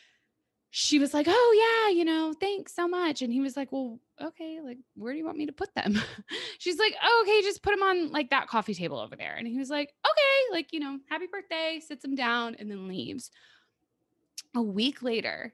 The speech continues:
she comes to him and screams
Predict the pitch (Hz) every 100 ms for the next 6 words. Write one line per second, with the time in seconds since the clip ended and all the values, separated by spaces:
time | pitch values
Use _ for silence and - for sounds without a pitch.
0 | _ - - 240 202 247 240 240 240 -
1 | 233 180 71 80 240 _ _ _ 220 202
2 | 185 - - - - - - 233 202 214
3 | 220 208 196 -